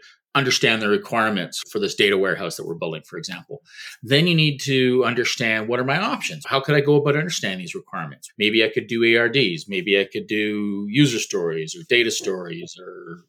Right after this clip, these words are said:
question stories or use cases or this or this or this. Maybe I could do screen sketches or some ra-, random data sketch that I've never seen before, right? But somebody else has figured it out.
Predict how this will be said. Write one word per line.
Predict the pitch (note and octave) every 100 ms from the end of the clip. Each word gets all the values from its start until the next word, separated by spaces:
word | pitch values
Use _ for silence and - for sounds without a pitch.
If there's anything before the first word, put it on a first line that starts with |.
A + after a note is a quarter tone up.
| -
question | C3+ - A2+
stories | - G2+ F2+ E2+ E2
or | F#2 F#2 F#2 F2+
use | F#2+ C3 -
cases | A2 C#3 - F2
or | G2
this | G2+ A2+ F#2+
or | F#2
this | G2+ -
or | G2
this. | F3 A2+ - - - -
Maybe | G3+ G3+
I | A#2
could | B2+
do | C3
screen | - D#3+ F3+
sketches | - G#2+ E2+ D2
or | G2
some | - B2
ra-, | A#2+
random | G#2 A#2 A#2+ A2 G#2
data | A#2 A2+
sketch | G2+ - A2+ - - -
that | A2
I've | G#2+ G2+
never | A2 A2
seen | A2 D#3+ D#3
before, | - -
right? | - G2 -
But | G#2+ F#2 - _ - - _ _
somebody | - - G#2 G2
else | G2 G2
has | F2
figured | G#2+ G2 G2
it | D3+
out. | G#2+